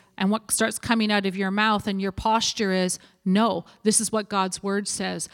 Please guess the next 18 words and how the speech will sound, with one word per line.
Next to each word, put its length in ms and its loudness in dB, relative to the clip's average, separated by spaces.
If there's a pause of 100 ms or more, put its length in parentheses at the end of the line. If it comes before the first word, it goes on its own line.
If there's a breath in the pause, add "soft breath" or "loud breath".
(240 loud breath)
God, 320 2
you 220 2
have 120 -4
said 340 -2
this. 360 -2 (280 loud breath)
This 220 4
is, 300 -2
uh, 60 -6
you're 420 0
the 80 -2
God 260 4
of 80 0
the 80 0
impossible. 640 0
We 140 2
believe 380 0
for 160 -6
this." 300 -4